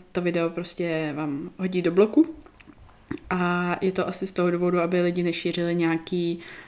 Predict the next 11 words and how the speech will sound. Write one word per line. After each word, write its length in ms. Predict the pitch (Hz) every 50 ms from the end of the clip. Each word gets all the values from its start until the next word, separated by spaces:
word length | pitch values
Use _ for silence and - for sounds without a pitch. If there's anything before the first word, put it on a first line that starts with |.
| - - -
nerelevantní 760 | 180 175 170 170 170 170 170 160 170 170 - 185 175 170 165
nebo 160 | 160 165 165
nepravdivý 500 | 165 165 165 - 170 160 165 175 170 180
informace 800 | 156 135 160 160 - 185 165 170 170 165 165 - - - 170 135
a 180 | 120 160 165 160
nemělo 320 | 165 160 165 160 160 156
to 100 | 160 185
pak 200 | - 160 160 -
větší 220 | 170 165 - 170
sledovanost. 720 | 180 - 170 165 170 165 165 165 170 160 160 160 - -
No, 100 | 160 165